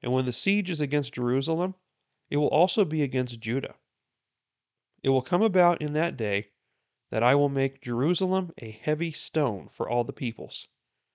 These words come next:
All who lift it will be severely injured, and all the nations of the earth will be gathered against it. In that day," declares the Lord,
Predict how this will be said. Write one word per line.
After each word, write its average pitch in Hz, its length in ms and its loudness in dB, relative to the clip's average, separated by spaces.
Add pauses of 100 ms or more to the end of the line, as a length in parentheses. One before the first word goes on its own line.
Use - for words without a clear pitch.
(480)
All 147 320 6
who 196 120 0
lift 180 340 0
it 110 200 -2
will 117 100 -4
be 117 160 -4
severely 160 680 -2
injured, - 540 -8 (1500)
and 117 80 -6
all 139 140 6
the 208 80 2
nations 185 400 0
of 180 80 4
the 180 160 -2
earth 143 360 2
will 117 120 -4
be 117 140 -4
gathered 135 460 0
against 117 460 -4
it. - 180 -12 (1300)
In 196 200 2
that 196 240 2
day," 135 460 0
declares 113 380 0
the 107 80 -4
Lord, 104 340 -2